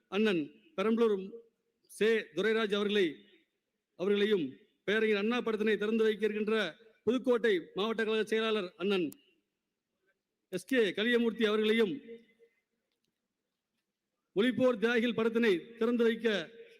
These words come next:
திறந்து வைத்து உரையாற்ற இருக்கின்ற திருச்சி புறநகர் தெற்கு மாவட்ட செயலாளர் சகோதரர் மனைவி தமிழ் மாணிக்கம் அவர்களையும் வருக வருக என வரவேற்கின்றேன். எழுச்சிமிக்க மாநாட்டில் சிறப்புரையாற்ற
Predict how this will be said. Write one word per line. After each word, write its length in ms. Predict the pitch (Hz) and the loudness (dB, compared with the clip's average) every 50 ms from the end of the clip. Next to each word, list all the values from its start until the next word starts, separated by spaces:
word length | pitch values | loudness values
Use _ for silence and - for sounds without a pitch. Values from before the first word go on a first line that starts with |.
| _ _ _ | _ _ _
திறந்து 240 | - 202 214 220 | -6 -2 0 0
வைத்து 200 | 226 233 196 233 220 202 | 0 2 2 2 2 2
உரையாற்ற 280 | 202 220 226 214 226 | 2 0 0 0 0
இருக்கின்ற 340 | 214 214 214 220 214 202 214 208 185 165 147 - - - _ _ _ _ _ _ _ _ _ - | -2 -2 -2 -4 -2 0 0 0 0 -2 -6 -10 -18 -20 _ _ _ _ _ _ _ _ _ -4
திருச்சி 240 | 220 233 233 240 233 | -4 -2 -2 -2 -2
புறநகர் 400 | 175 208 214 220 226 226 220 226 | 0 0 0 0 0 0 0 -2
தெற்கு 200 | 220 214 214 240 | -2 -2 -2 -2
மாவட்ட 280 | 226 226 220 220 202 214 | -2 -2 -2 -2 -2 -2
செயலாளர் 460 | - 214 208 208 202 202 202 170 151 - - - - - | 0 0 0 0 0 0 0 -2 -4 -8 -14 -20 -20 -14
சகோதரர் 500 | - - 214 196 220 214 208 202 185 165 160 | -8 -4 -2 0 0 0 0 0 -2 -2 -4
மனைவி 240 | 156 170 202 220 214 | -4 -2 0 0 0
தமிழ் 280 | - 208 208 226 240 233 | 0 0 -2 0 0 0
மாணிக்கம் 420 | 226 226 214 214 185 208 202 196 196 | 2 0 0 0 -2 -2 -4 -2 -2
அவர்களையும் 400 | 208 208 208 220 226 226 202 165 - - - - - _ | -2 0 0 0 2 0 0 -2 -4 -10 -16 -20 -12 _
வருக 340 | 143 185 214 220 226 226 220 | -4 -2 0 2 2 2 0
வருக 240 | 208 220 226 220 214 226 | 0 2 2 2 2 2
என 160 | 202 208 214 | 0 0 0
வரவேற்கின்றேன். 720 | 190 196 202 208 208 196 190 - 190 180 190 196 180 135 117 - _ _ _ _ _ _ _ _ _ _ _ _ _ _ _ _ _ _ - | 0 2 2 2 2 2 0 0 0 2 2 2 0 -2 -4 -10 _ _ _ _ _ _ _ _ _ _ _ _ _ _ _ _ _ _ -2
எழுச்சிமிக்க 540 | 202 233 226 - 240 226 233 233 262 247 | 0 0 0 0 0 -2 0 0 0 0
மாநாட்டில் 480 | 220 208 220 226 226 - 247 226 214 175 147 - _ - - - _ _ | 0 0 -2 -2 -2 0 0 0 0 0 -2 -8 _ -20 -20 -20 _ _
சிறப்புரையாற்ற 600 | - 220 233 247 208 233 226 226 226 226 214 220 | -2 0 0 0 2 2 0 0 0 0 0 -2